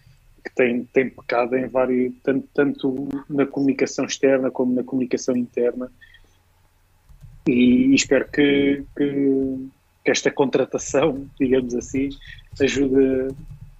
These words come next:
ajude a recuperar esta, esta vertente do clube,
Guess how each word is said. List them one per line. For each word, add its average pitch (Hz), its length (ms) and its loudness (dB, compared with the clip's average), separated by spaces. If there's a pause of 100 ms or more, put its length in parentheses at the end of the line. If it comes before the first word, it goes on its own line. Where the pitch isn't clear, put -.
(360)
ajude 139 320 2
a - 20 -4
recuperar - 580 -4 (480)
esta, 123 280 -4 (1000)
esta 135 200 -2
vertente 117 300 -2
do 127 100 0
clube, 131 320 -2